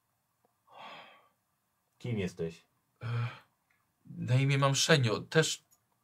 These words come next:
Speaker 2: przyszłam za Wikiem.
Speaker 1: No dobrze, nie bój się, podejdź do nas. I użycz nam trochę ognia.
Speaker 2: Ona wych-, wycho-, wycho-, wychodzi nieco dalej, maca. Tak, wychodzi, staje właściwie, właściwie przed wami i trzyma taki,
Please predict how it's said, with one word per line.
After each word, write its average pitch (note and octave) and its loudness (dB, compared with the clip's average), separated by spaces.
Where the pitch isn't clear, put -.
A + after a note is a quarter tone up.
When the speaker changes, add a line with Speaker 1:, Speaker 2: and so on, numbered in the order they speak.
Speaker 2:
przyszłam A#2+ 0
za A2+ 2
Wikiem. F2+ -2
Speaker 1:
No A2 -8
dobrze, G2+ 0
nie C3+ 4
bój G#2 -4
się, F2+ -10
podejdź F2+ -2
do F2 -4
nas. - -10
I A#2+ -8
użycz A#2+ -2
nam A#2+ 0
trochę B2 0
ognia. F#2 4
Speaker 2:
Ona A2+ -4
wych-, G#2+ -6
wycho-, A#2 -2
wycho-, A2+ -4
wychodzi A#2 0
nieco A#2 0
dalej, C3 6
maca. A#2+ 2
Tak, B2 6
wychodzi, A#2+ 2
staje A2 6
właściwie, - -4
właściwie G#2 0
przed G#2 -2
wami D#3+ 2
i B2+ -4
trzyma C#3 2
taki, A#2+ -4